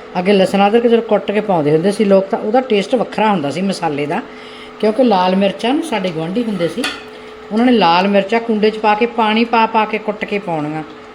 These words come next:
ਤਾਂ ਬਹੁਤ ਹੀ ਜ਼ਿਆਦਾ ਟੇਸਟ ਆਉਂਦਾ ਹੁੰਦਾ ਉਹਨਾਂ ਦਾ। ਹੁਣ ਉਹ ਚੀਜ਼ਾਂ ਨਹੀਂ ਬਣ ਰਹੀਆਂ ਆਪਾਂ ਤੋਂ, ਤੇ ਆਪਾਂ ਫਿਰ ਇਦਾਂ ਹੀ ਕਰਕੇ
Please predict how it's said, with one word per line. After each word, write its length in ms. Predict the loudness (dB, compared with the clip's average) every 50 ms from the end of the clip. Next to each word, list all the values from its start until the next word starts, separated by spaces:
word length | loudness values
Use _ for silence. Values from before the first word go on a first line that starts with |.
| -12 -4
ਤਾਂ 100 | -2 -2
ਬਹੁਤ 360 | 0 0 0 0 0 2 4
ਹੀ 120 | 4 4 4
ਜ਼ਿਆਦਾ 380 | 4 4 2 4 2 2 0 0 -2 -4 -2
ਟੇਸਟ 300 | -2 -2 -2 -2 -4 -4
ਆਉਂਦਾ 220 | -4 -2 -2 -2
ਹੁੰਦਾ 260 | -4 -4 -4 -4 -4
ਉਹਨਾਂ 200 | -4 -4 -6 -6
ਦਾ। 80 | -8 -8 -14 -16 -20 -20 -20 -20 -14 -6 -2
ਹੁਣ 80 | 0 0
ਉਹ 100 | 0 0
ਚੀਜ਼ਾਂ 340 | 0 -2 -2 0 0 0
ਨਹੀਂ 180 | 0 -2 -4 -2
ਬਣ 200 | -2 -2 -2 -2
ਰਹੀਆਂ 280 | -4 -4 -4 -4 -6 -6
ਆਪਾਂ 240 | -8 -10 -10 -12
ਤੋਂ, 100 | -12 -12 -14 -14 -18 -20 -20 -20 -20 -20 -20 -20 -20 -20 -20 -20 -20 -20 -20 -20 -20 -20 -20 -20 -20 -20 -20 -20 -20 -20 -20 -20 -20 -20 -20 -20 -20 -20 -20 -20 -20 -20 -20 -18
ਤੇ 100 | -18 -16 -16 -14
ਆਪਾਂ 240 | -14 -10 -8 -6
ਫਿਰ 160 | -4 -4 -6 -6
ਇਦਾਂ 340 | -6 -6 -6 -2 0 0
ਹੀ 60 | 0 2
ਕਰਕੇ 440 | 2 2 0 0 0 0 0 0